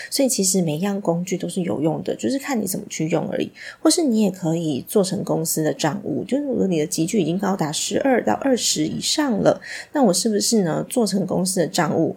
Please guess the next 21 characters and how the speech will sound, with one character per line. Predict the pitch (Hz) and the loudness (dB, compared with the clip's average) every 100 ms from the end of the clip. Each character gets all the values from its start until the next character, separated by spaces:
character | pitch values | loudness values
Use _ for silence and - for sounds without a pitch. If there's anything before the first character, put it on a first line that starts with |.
| - - | -6 -2
我 | 147 | -2
付 | - 254 214 | 2 6 6
会 | 190 208 160 | 6 2 2
计 | - 156 | 0 -2
费， | - 175 - - _ _ - | 2 4 4 0 _ _ -4
我 | 156 | 0
付 | 147 - 226 185 - - _ - | 0 6 6 6 2 -14 _ 0
发 | 185 180 | 2 2
票 | - 170 | 2 0
税， | 151 - - 170 - - - - - | 0 0 4 4 2 -8 -20 -20 -2
那 | 254 | 4
有 | 214 160 | 6 6
时 | 160 180 | 4 0
候 | 190 214 | 2 2
就 | 185 - | 2 -4
是 | 185 185 | -4 -4
进 | 180 233 190 | 0 0 0
项 | 190 180 | 0 0
跟 | 185 180 185 | 2 0 2
销 | - 160 | 0 2
项 | 185 185 156 | 2 2 2